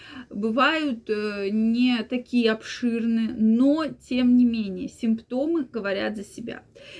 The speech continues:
Инсульт действительно заболевание очень серьезное, когда происходит такая ишемия участка головного мозга, то есть в зависимости от степени выраженности инсульта, да,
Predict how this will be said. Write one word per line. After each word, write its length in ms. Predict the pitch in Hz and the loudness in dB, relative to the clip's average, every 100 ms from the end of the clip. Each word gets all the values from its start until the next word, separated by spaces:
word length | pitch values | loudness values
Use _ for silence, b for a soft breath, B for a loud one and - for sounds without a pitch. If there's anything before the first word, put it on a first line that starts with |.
| 311 | -4
Инсульт 580 | 247 247 - 359 359 233 | 4 4 4 4 4 2
действительно 840 | 220 247 - 240 320 - 311 254 | -4 -6 -6 -2 -2 0 0 2
заболевание 800 | 226 202 208 208 226 269 285 247 | 0 -4 -4 -4 0 2 2 2
очень 520 | 220 214 226 240 - 220 | 0 0 2 2 -2 -4
серьезное, 720 | - 196 202 220 254 254 247 | -6 -8 -4 -2 0 0 0
когда 360 | 208 196 214 214 | -4 -4 -2 -2
происходит 840 | 202 196 202 - 240 262 269 - | -4 -4 -6 -10 -6 -4 -4 -6
такая 540 | 208 - 208 202 202 | -14 -10 -8 -8 -8
ишемия 960 | - 240 - 262 240 233 233 240 277 302 b b - | -2 -2 0 4 6 4 2 2 0 -2 b b -8
участка 800 | 240 - 240 226 220 - 226 240 | -8 -2 0 0 -4 -8 -8 -4
головного 560 | 247 233 208 214 214 | 0 -2 -2 -4 -2
мозга, 400 | 214 196 185 - | -4 -8 -12 -16
то 100 | - | -14
есть 120 | 170 | -6
в 40 | 185 | -2
зависимости 640 | 214 262 262 226 226 - | 0 0 2 0 0 -6
от 300 | 196 202 196 | -6 -6 -6
степени 560 | - - 220 226 190 190 | -10 -6 -6 -4 -8 -6
выраженности 720 | 208 254 320 302 285 - - | -2 -2 -2 0 0 0 -2
инсульта, 600 | 247 269 - 254 240 233 | 0 0 -2 -4 -4 -6
да, 260 | 196 254 | -4 -4